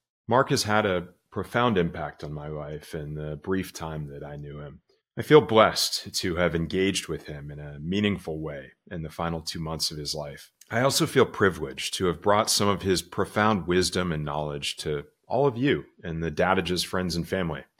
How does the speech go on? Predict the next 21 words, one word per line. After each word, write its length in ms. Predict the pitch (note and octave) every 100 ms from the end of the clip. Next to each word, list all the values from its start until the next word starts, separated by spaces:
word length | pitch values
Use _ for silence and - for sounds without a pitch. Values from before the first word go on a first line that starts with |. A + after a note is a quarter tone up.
| _
If 160 | G2 -
all 220 | A#2 C3+
I 200 | C3+ A#2 -
ever 300 | A#2+ B2 C3+
got 220 | A2 F2
out 180 | D#2+ D#2+
of 160 | D#2 D#2
the 80 |
investment 540 | D#2+ D#2 F2 E2+ F2+ E2
of 80 | F2
my 220 | G2 G#2+
time, 460 | - F#2+ F#2+ F#2 F2+
effort, 400 | F2 - E2+ -
energy, 380 | F2 E2+ D#2+ D#2+
and 120 | D2
resources 800 | D#2+ E2 F2 D2+ - D2+ C#2+ D2
that 80 | D#2+
I 100 | F2
put 200 | - G2
into 200 | F2+ D#2+
Dadages 760 | D#2+ E2+ G2+ G#2 B2 B2